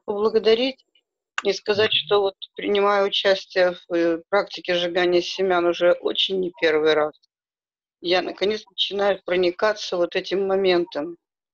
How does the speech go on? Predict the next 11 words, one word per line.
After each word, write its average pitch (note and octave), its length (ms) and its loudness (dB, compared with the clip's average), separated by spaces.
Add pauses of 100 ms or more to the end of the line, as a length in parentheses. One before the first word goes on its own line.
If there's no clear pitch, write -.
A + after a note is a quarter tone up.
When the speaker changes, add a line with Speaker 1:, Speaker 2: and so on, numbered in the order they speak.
(680)
Speaker 1:
Даже F#3+ 260 0
то, A3+ 140 0
что A3+ 200 -4
кажется F#3+ 520 -4
известным, F3+ 640 -2
есть E3+ 280 -4
смысл F#3 320 -2
оставаться F#3 880 0
в E3 180 -16
многократном G3 1000 -2
действии. D#3+ 840 -8